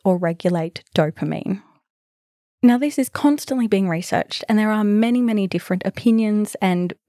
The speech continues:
facts and validities around whether this is an appropriate and complete picture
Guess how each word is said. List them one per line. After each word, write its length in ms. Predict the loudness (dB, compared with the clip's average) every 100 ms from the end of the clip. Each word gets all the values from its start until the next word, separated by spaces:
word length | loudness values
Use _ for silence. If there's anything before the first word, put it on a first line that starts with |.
| -14 -12
facts 520 | -4 0 0 -2 -2
and 180 | 0 2
validities 640 | 2 0 0 0 -2 -2
around 340 | -2 0 0 0
whether 340 | 0 0 -2
this 320 | -2 -4 -2
is 260 | -2 -2 -2 -12 -14 -14 -2
an 140 | 0 2
appropriate 960 | -2 0 0 0 0 0 2 0 -2
and 480 | -2 0 2 0 -4 -10 -20 -20 _ _ _ _ _ -12
complete 720 | -2 -2 -2 0 0 -2 -8 -2
picture 440 | -2 0 0